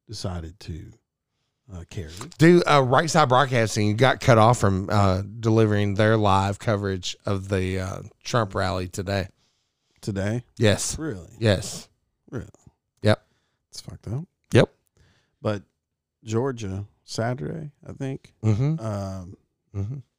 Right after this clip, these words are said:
Speaker 1: they streamed it. They had, like, I don't know, three hundred thousand views. Fox News had, like, forty thousand,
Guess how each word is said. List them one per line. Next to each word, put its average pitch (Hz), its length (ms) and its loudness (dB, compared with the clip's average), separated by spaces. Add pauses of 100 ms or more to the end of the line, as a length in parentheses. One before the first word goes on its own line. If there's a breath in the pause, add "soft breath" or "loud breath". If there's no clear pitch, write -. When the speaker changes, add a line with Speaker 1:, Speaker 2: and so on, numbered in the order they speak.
Speaker 1:
they 110 160 -2
streamed 101 580 -4
it. 92 200 -8
They 101 240 -2 (580 loud breath)
had, 101 220 -6
like, 90 440 -6 (1200 soft breath)
I - 20 -20
don't 92 180 -14
know, 92 220 -14 (160)
three 98 180 -12
hundred 110 360 -8 (100)
thousand 117 640 -8 (1160 loud breath)
views. 113 680 -8
Fox 98 320 -8
News 98 200 -10
had, 98 120 -10
like, 85 140 -16
forty 101 300 -6
thousand, 101 460 -12